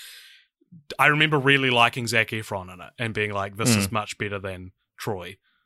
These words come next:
Speaker 1: who at the time, I,
Speaker 2: Yeah.
Speaker 1: of course, was very anti-High School Musical 'cause I was a little boy. Um, but yeah, no, I like it. I think it's real good. Uh, it, I mean, it's, it, it had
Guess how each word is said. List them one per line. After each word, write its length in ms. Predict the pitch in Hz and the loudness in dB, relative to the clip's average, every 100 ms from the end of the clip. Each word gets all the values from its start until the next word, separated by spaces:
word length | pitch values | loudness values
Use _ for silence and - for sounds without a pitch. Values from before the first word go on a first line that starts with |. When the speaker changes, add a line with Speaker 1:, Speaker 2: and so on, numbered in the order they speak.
| _ - | _ -4
Speaker 1:
who 140 | 117 | -2
at 140 | 101 | -2
the 60 | 110 | -4
time, 300 | - 98 95 | -4 -4 0
I, 60 | 95 | 4
Speaker 2:
Yeah. 60 | 92 | 4
Speaker 1:
of 80 | 90 | 4
course, 240 | 107 95 | -2 -8
was 100 | 104 | -8
very 340 | 92 95 92 92 _ _ _ _ | -10 -10 -10 -16 _ _ _ _
anti-High 500 | 113 98 101 95 101 | -6 -6 -8 -6 -6
School 220 | 98 - | -6 -8
Musical 420 | 95 95 95 98 87 | -12 -12 -14 -16 -18
'cause 180 | - | -16
I 120 | 92 90 | -14 -14
was 140 | - | -14
a 60 | 95 | -14
little 200 | 92 90 | -16 -16
boy. 340 | 101 90 98 - - - - - - _ | -16 -16 -18 -20 -20 -20 -20 -20 -20 _
Um, 420 | 127 120 107 95 - _ _ _ _ _ _ - | 2 2 0 -8 -18 _ _ _ _ _ _ 2
but 220 | 170 185 | 6 8
yeah, 180 | 214 208 | 8 8
no, 120 | 214 | 8
I 320 | 208 165 196 | 8 8 8
like 260 | 165 170 190 | 6 6 4
it. 140 | 196 | 2
I 120 | 151 165 | 2 4
think 200 | 170 156 | 4 2
it's 160 | 143 | 0
real 140 | 147 131 | 0 2
good. 300 | 135 139 - | 2 2 0
Uh, 260 | 131 127 135 | 4 4 4
it, 120 | 156 | 2
I 80 | 160 | 4
mean, 120 | 165 | 4
it's, 160 | 165 147 - | 2 -2 0
it, 180 | 165 | 2
it 120 | 175 160 | 2 2
had 220 | 190 | 2